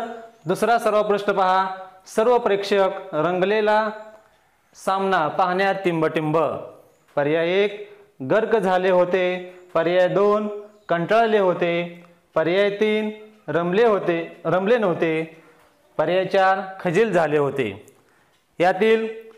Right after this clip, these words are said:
रमले नव्हते, कंटाळले होते, खजील झाले होते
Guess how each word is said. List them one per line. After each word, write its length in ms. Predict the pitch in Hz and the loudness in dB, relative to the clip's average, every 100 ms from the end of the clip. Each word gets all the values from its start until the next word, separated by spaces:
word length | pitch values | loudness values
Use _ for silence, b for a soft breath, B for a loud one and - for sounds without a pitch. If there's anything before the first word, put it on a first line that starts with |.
| - _ _ _ _ - | -20 _ _ _ _ -6
रमले 420 | 160 196 202 240 | -2 0 2 2
नव्हते, 500 | 233 208 208 214 214 214 - - | 2 0 2 2 0 -4 -10 -6
कंटाळले 500 | 180 180 185 240 226 | -4 -2 2 2 4
होते, 760 | 208 185 185 185 175 175 - - | 4 4 2 0 -2 -6 -16 -6
खजील 320 | 175 170 247 | -2 0 0
झाले 260 | 208 180 180 | 2 0 2
होते 640 | 170 165 165 127 120 - | 2 2 0 0 -6 -14